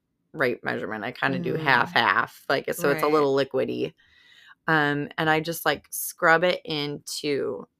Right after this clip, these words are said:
Speaker 1: if it's ink, you wanna try to blot it first if it's fresh, um, out. But a lot of mine are set in by the time I get to them, so I
Speaker 2: Yeah.
Speaker 1: use the brush to kinda get it into the
Speaker 2: Okay.
Speaker 1: fibers.
Speaker 2: Okay.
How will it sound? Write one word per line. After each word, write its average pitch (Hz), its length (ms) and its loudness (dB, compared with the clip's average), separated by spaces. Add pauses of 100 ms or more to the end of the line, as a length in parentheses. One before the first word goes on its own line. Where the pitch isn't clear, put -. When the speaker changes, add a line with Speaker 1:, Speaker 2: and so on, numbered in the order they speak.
Speaker 1:
if 165 140 -4
it's 165 300 2
ink, 220 280 0
you 202 100 -4
wanna 160 180 -2
try 151 160 -2
to 139 80 0
blot 127 340 0
it - 160 -6
first 156 440 -6
if - 160 -14
it's - 160 -12
fresh, - 560 -4 (560)
um, 143 340 0
out. 170 340 0 (400)
But 165 280 2 (120)
a 170 80 4
lot 165 220 4
of 160 100 2
mine 147 220 0
are 139 120 -4
set 135 340 0
in 139 280 -4
by 139 140 0
the 127 140 -4
time - 260 -6
I 151 60 -8
get 139 200 -8
to 151 120 -6
them, 147 180 -4
so 139 180 -8
I - 100 -4
Speaker 2:
Yeah. 139 160 -6
Speaker 1:
use 143 140 -8
the 147 100 -2
brush 143 340 -4
to - 80 -18
kinda 143 260 -6
get 143 220 -6
it - 160 -6
into 139 440 -6
the 143 100 0
Speaker 2:
Okay. 175 120 -6
Speaker 1:
fibers. 202 640 0
Speaker 2:
Okay. 185 380 -16